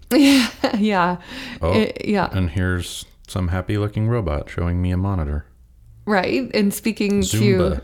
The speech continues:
Speaker 1: to <laughs>
Speaker 2: interactive robot.
Speaker 1: Yep, yep.
Speaker 2: Huh.
Speaker 1: And she, it was kinda creepy a little bit 'cause, you know, she could follow you and track you and, you
Speaker 2: Mm-hmm.
Speaker 1: know. <laughs>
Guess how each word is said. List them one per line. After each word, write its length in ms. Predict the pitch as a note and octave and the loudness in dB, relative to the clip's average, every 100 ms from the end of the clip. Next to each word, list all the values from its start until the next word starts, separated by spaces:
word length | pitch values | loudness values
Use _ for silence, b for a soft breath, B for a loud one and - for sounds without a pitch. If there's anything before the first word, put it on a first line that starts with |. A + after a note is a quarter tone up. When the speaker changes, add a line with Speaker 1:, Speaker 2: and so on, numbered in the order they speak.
| - | -4
Speaker 1:
to 320 | A3 - C#4 | -6 0 -2
<laughs> 160 | - - | 0 0
Speaker 2:
interactive 540 | F#2+ F#2+ F2 - F2 | 2 0 0 -2 -2
robot. 540 | F2 F2+ D2+ - - - | 0 0 -2 -6 -10 -4
Speaker 1:
Yep, 360 | A3 C4+ D#4 - _ - | -2 -2 -6 -16 _ -4
yep. 240 | A#3 A#3+ | 0 2
Speaker 2:
Huh. 500 | F3+ - - _ - B B B B B B - | 0 -4 -12 _ -12 B B B B B B -2
Speaker 1:
And 220 | A3 G#3+ | 0 0
she, 220 | - A3 | 0 0
it 100 | G3 | 2
was 120 | G#3+ | 0
kinda 200 | G#3+ F#3+ G#3 | 0 -2 0
creepy 280 | G#3+ G3+ G3+ | -2 2 2
a 60 | |
little 180 | G3+ F#3+ | 4 2
bit 300 | G3+ C4+ D#4+ | 4 2 2
'cause, 300 | - B3+ G3 | 2 2 2
you 100 | - | 0
know, 120 | A3 G3+ | 0 0
she 140 | - | -2
could 200 | G3+ G3+ | -4 -2
follow 220 | F#3 F3+ | 2 4
you 200 | F#3+ G3+ | 4 2
and 100 | G#3+ | 0
track 300 | G3+ F#3 F3+ | 0 0 0
you 200 | - F#3+ | 0 0
and, 400 | G3+ F3+ F#3 F#3 | 2 2 0 0
you 120 | G#3 G3 | 2 2
Speaker 2:
Mm-hmm. 20 | |
Speaker 1:
know. 1400 | E3 G3 G3 E4+ F4 F#4+ G#4+ G4+ D4 D4+ C4+ D4+ C#4+ | 2 2 0 0 2 2 0 0 -2 0 -2 -2 -4
<laughs> 60 | D4 | -4